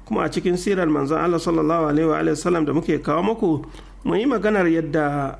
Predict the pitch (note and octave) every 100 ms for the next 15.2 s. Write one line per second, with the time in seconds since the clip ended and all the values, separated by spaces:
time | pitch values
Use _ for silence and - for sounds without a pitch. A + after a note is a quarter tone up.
0 | - F3+ A3 G#3+ F#3+ D3+ G3+ F#3 F#3 D3
1 | B2+ B2+ C3 F3+ G#3 G3 E3 C3+ C3 B2+
2 | C#3 D3 F#3 E3+ C3+ F3 F#3+ D#3+ C#3+ C#3+
3 | D#3+ E3 C3+ - - - - G3+ D3+ F3
4 | F#3 E3 C#3 C3+ C#3+ - - - - D3
5 | C3+ C3 E3+ F3 F3+ F3 F#3 F3+ F#3 G3
6 | E3 C#3 F3 E3+ D3+ C3+ C3 B2+ E3 E3
7 | C#3 D3+ D#3 D#3 - E3 D#3 D#3+ D#3 C#3+
8 | D#3 C#3+ D3 C#3+ C3 F#3 F3 C3 A#2+ -
9 | - - - D3 D3 C#3 B2+ B2 A#2 F3+
10 | E3+ C3+ F#3+ F3 E3 D3+ D#3 B2+ - F3+
11 | D3+ C3 C3 B2+ A#2+ A#2+ A#2 - - -
12 | D4 A3 G3+ F#3+ G3 F3+ C#3 D#3+ G3+ A#3
13 | G#3+ F3 - F#3+ D3+ C#3+ C3+ - E3 G3
14 | G#3+ C4 A3+ G#3+ D#3 C#3 F#3 D#3+ D#3 F#3
15 | D#3 C#3